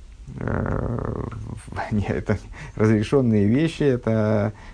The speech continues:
э, то, что действительно, э, дозволено с точки зрения Торы. То, что запрещено Торой, это запрещено.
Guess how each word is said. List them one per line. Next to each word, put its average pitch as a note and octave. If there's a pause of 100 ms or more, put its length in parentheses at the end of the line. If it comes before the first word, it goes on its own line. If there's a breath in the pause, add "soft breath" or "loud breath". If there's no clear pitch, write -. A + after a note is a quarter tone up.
(140 loud breath)
э, F#2
то, C3
что A#2
действительно, A#2+ (460 loud breath)
э, F#2+
дозволено G#2
с -
точки G#2
зрения G#2
Торы. G#2
То, -
что -
запрещено G2+
Торой, C3+
это A#2
запрещено. A2+